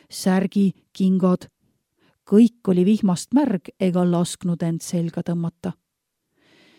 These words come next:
Nii nagu oli voodist välja hüpatud, poolpaljalt, tekk ümber võetud, joosti ja otsiti varju Havera Saara telgist. Saara telk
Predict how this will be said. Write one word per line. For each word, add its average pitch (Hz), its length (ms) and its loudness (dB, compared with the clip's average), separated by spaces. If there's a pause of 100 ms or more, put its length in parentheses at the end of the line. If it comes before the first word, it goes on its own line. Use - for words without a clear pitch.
(100)
Nii 262 240 4
nagu 233 300 4
oli 214 180 4
voodist 208 480 0
välja 208 320 2
hüpatud, 180 540 -4 (580)
poolpaljalt, 196 1000 2 (380)
tekk - 360 -2
ümber 208 320 6
võetud, 190 540 2 (500)
joosti 240 640 4 (180)
ja 262 80 4
otsiti 214 480 2
varju 175 460 2 (380)
Havera 170 500 2
Saara 160 600 -2 (160)
telgist. - 680 -6 (1700)
Saara 208 480 4
telk 214 320 2